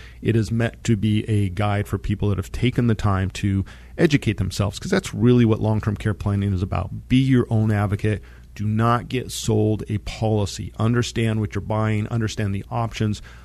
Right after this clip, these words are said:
Understand why you have that policy. A lot of companies out there are still, "Hey, get a free quote." And then what are you gonna do with the quote? "Oh, well, this one's eighty-seven dollars cheaper a year than this other one. Let's go with that one."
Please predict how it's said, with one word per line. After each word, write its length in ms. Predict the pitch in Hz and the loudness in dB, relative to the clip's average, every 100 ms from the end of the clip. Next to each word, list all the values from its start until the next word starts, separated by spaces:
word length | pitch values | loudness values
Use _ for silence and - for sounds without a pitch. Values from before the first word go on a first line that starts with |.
| - | -4
Understand 680 | 127 120 - 113 101 95 92 | 0 0 0 -2 -2 -6 -2
why 320 | 113 117 120 | 2 4 4
you 240 | 120 110 | 4 0
have 320 | 82 - 113 117 | -2 -2 -2 0
that 200 | 110 - | -2 -2
policy. 680 | 113 110 107 - 107 104 - - - - | 0 0 0 0 -2 -2 -6 -18 -20 -8
A 120 | 117 | -4
lot 260 | 110 117 123 | 2 4 4
of 60 | |
companies 400 | - 117 123 107 | 2 2 2 2
out 180 | 113 110 | 0 2
there 180 | 117 107 | 0 0
are 120 | 104 | -2
still, 340 | - 120 113 | 0 2 2
"Hey, 300 | 107 123 95 87 | 4 2 2 -2
get 120 | 120 | -2
a 40 | 110 | 0
free 200 | - 131 | 2 2
quote." 380 | - 160 120 110 | 6 4 4 2
And 100 | 113 | 0
then 140 | 113 | 2
what 120 | 113 | 2
are 40 | 120 | 4
you 80 | |
gonna 100 | 123 | 4
do 60 | 123 | 4
with 120 | 131 | 2
the 60 | 107 | 0
quote? 320 | - 143 104 | 4 4 4
"Oh, 100 | 120 | 2
well, 140 | 120 120 | 2 4
this 200 | 127 123 | 2 2
one's 160 | 117 - | 0 0
eighty-seven 460 | 123 120 - 113 117 | -2 -2 -2 -2 -2
dollars 300 | 113 113 - | -2 -2 -4
cheaper 300 | 120 120 117 | -6 -2 0
a 40 | |
year 180 | 110 110 | 2 0
than 160 | 104 104 | 0 -2
this 160 | 104 | 0
other 200 | 117 113 | 0 2
one. 180 | 95 95 | 0 -2
Let's 140 | 110 | -4
go 100 | - | 0
with 160 | 120 107 | 0 2
that 240 | 110 110 92 | 0 -2 -2
one." 200 | 90 | -8